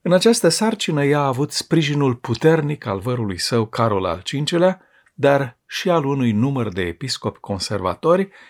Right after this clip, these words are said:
care fuseseră destituiți în timpul celor două domnii anterioare. Ea știa că trebuie să acționeze cu prudență, așa că în primele luni ale domniei și-a consolidat poziția în Anglia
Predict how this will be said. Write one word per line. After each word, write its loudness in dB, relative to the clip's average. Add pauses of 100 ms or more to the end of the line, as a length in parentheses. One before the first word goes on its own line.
care -2
fuseseră -4
destituiți -2
în 0
timpul -2
celor 0
două 0
domnii -2
anterioare. -2 (760)
Ea 4
știa 0
că -4
trebuie -4
să -6
acționeze 0
cu -6
prudență, 0
așa -4
că 2
în 6
primele 2
luni -2
ale 0
domniei 0 (220)
și-a 2
consolidat 0
poziția -4
în -4
Anglia -4